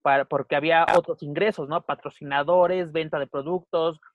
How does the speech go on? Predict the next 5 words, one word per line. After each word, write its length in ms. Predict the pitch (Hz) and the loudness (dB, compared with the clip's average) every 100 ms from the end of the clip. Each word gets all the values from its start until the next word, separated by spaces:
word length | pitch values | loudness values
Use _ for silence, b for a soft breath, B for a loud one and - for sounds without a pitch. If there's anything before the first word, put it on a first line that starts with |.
| b | b
alimentos, 880 | 147 151 160 170 175 - 165 175 160 | -6 -4 -2 -4 -2 0 2 2 0
bebidas 480 | 143 143 170 165 151 | -4 -2 0 0 0
en 100 | 139 | -8
Arena 260 | 147 151 | -6 -6
México, 520 | 147 170 180 151 185 | -8 -10 -12 -6 -6